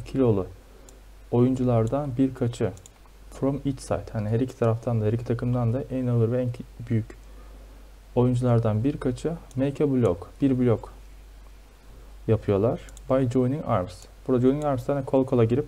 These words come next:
blok yapıyorlar. Baraj yapıyorlar diyebiliriz. Baraj daha mantıklı. Spor, futbol diliyle konuşalım.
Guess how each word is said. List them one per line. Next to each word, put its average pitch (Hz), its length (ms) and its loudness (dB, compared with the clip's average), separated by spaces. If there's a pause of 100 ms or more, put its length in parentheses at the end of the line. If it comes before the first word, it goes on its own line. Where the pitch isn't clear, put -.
(1200)
blok 131 260 2
yapıyorlar. 104 440 0 (340)
Baraj 123 320 4
yapıyorlar 104 400 2
diyebiliriz. 95 340 2
Baraj 107 300 4
daha 107 180 0
mantıklı. 107 540 -4
Spor, - 340 -6
futbol - 500 -4 (840)
diliyle 107 320 2
konuşalım. 101 460 -2